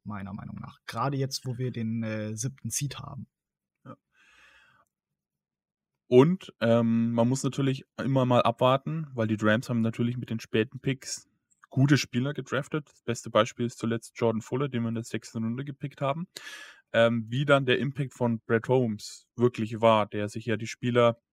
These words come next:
Speaker 2: sehr genau angeguckt hat und, ähm, dann auch gute Talente da rausgebracht hat. Also das wird sich zeigen,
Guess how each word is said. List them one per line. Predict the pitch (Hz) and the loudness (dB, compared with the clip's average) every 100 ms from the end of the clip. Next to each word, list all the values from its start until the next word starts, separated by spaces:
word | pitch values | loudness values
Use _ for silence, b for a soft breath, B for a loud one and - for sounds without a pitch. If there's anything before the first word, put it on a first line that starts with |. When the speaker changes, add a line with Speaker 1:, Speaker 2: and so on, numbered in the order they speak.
| _ _ _ _ _ _ | _ _ _ _ _ _
Speaker 2:
sehr | 113 113 117 | -4 0 0
genau | 113 120 | 2 2
angeguckt | 117 131 127 131 - | 0 -4 -6 -8 -2
hat | 131 131 B B B _ | -2 -2 B B B _
und, | 120 117 - | -4 -4 -2
ähm, | 113 113 113 | -2 -2 -2
dann | 110 | -4
auch | 110 110 107 - - _ _ | 0 -2 -4 -12 -20 _ _
gute | 135 127 | -6 -4
Talente | 120 117 123 117 | -2 0 0 -2
da | 110 107 | -4 -4
rausgebracht | 104 110 - 107 104 - 107 | -4 -6 -12 -10 -10 -10 -12
hat. | 104 | -10
Also | 107 107 | -10 -8
das | 117 - | -10 -4
wird | 123 | -4
sich | 123 - | -4 0
zeigen, | 113 123 135 135 | 2 4 2 -4